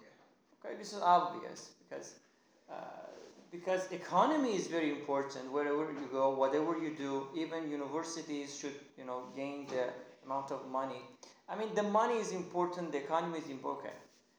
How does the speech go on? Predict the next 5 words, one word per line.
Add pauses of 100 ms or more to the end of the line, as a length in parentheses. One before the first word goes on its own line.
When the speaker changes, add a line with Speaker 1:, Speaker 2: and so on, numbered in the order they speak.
(480)
Speaker 2:
But (360)
the
problem
is, (420)
uh,